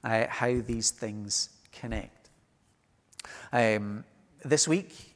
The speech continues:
uh, I went to a shop. I don't tend to go to shops very often, but I had a significant, uh,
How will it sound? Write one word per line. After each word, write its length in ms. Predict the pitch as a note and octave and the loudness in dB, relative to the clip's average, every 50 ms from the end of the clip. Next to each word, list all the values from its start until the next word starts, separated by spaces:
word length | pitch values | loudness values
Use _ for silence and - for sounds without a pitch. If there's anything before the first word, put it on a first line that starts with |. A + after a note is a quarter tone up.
| - - | -12 -10
uh, 40 | A#2+ | -6
I 420 | A#2 A2 G#2+ - F#2 F#2 F#2+ F2+ - | -4 -4 -4 -4 -6 -8 -12 -12 -10
went 280 | G#2+ G#2+ A2 - A#2 - | -8 -8 -8 -10 -12 -12
to 120 | - G#2+ | -12 -10
a 60 | - | -10
shop. 320 | - - - D#3 G#3 - - | -6 0 2 2 2 2 0
I 80 | F#2+ | -6
don't 200 | A2+ A#2+ C3+ - | -10 -10 -12 -6
tend 220 | - D3+ C#3 B2 - | -4 -2 -2 -2 -2
to 60 | C3+ | -4
go 160 | A#2 C#3+ C#3 | -4 -4 -4
to 100 | - - | -4 -4
shops 340 | - - E3 D#3+ - - - | 0 4 4 4 4 2 0
very 200 | C#3+ C#3 C3+ C#3 | 0 4 6 6
often, 200 | D#3+ D#3 E3+ C#3 | 6 4 4 0
but 120 | B2+ B2+ | 2 2
I 60 | D#3 | 2
had 160 | D3+ D3+ D#3 D3+ | 2 0 0 0
a 40 | |
significant, 840 | - - - D#3+ D3 F3 G3+ B3+ B3 - C4 F#3 A3+ G3 E3 D3+ - - - - - - - | 0 0 0 0 2 2 4 4 4 2 2 2 2 2 2 2 -4 -12 -20 -20 -16 -4 2
uh, 240 | C#3+ C#3 C#3 C3+ | 4 6 6 6